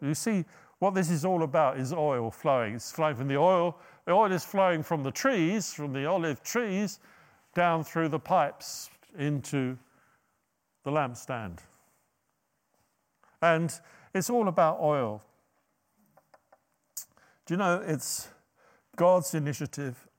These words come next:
<clears throat> to bring the Spirit of God to the building of the Church of Jesus Christ.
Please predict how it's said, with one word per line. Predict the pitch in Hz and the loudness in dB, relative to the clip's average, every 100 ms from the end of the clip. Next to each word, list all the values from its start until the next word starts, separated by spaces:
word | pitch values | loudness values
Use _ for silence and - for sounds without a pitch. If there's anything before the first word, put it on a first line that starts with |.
| - | -14
<clears throat> | 131 123 _ _ _ - | -12 -12 _ _ _ -8
to | 151 | -6
bring | 117 156 160 160 170 _ _ _ _ _ _ _ _ - | -2 -2 0 -2 -6 _ _ _ _ _ _ _ _ -10
the | 131 | -8
Spirit | - - 147 135 | -8 -4 -2 -2
of | 113 - | -6 -2
God | 135 123 127 - _ _ _ _ _ _ - | 0 0 -2 -10 _ _ _ _ _ _ -6
to | 151 | -4
the | 131 | -2
building | 113 139 120 117 | -2 -4 -4 -6
of | 104 | -8
the | 113 | -10
Church | - 123 - | -8 -8 -10
of | 104 | -12
Jesus | 127 95 95 | -10 -10 -14
Christ. | - 127 101 - | -12 -12 -12 -16